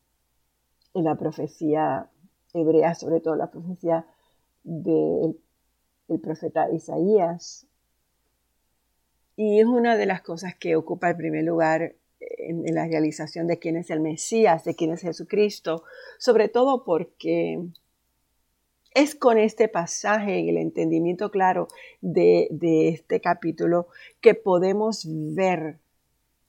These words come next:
quién es Jesucristo, a qué vino Jesucristo, cómo tratamos a Jesucristo.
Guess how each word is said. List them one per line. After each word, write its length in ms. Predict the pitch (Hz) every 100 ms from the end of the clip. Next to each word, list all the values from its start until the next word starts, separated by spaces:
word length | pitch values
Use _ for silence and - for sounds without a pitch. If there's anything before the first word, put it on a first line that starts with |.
| -
quién 480 | - 220 254 254 202
es 140 | 180
Jesucristo, 1040 | 180 165 165 151 156 147 151 - - 170 175 _ _ _ _ _ _ _
a 120 | - -
qué 140 | 202
vino 320 | 202 208 165
Jesucristo, 840 | 156 139 - 156 156 - - 170 - _ _ _ -
cómo 280 | 214 202
tratamos 640 | 190 175 - 196 240 180 165
a 80 | 170
Jesucristo. 840 | 160 160 156 151 139 - 175